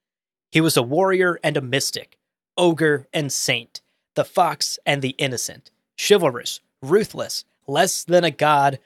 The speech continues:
more than a man. There is no measuring Muad'Dib's motives by ordinary standards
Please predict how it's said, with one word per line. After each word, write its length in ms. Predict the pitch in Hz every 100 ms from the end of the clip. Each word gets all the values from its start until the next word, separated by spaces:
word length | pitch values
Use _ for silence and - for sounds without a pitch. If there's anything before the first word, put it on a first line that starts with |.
| _ _ 127
more 340 | 127 143 139
than 180 | 123 135
a 60 |
man. 460 | 120 120 127 110 - _ _ _ _
There 220 | 165 175 -
is 240 | 202 143
no 460 | 151 175 190 180 -
measuring 600 | 151 151 160 143 156 160 127
Muad'Dib's 680 | 135 139 131 139 131 -
motives 520 | 120 151 180 151 147 -
by 180 | 143 143 165
ordinary 480 | 147 139 135 127
standards 720 | 123 - 135 139 120 123 127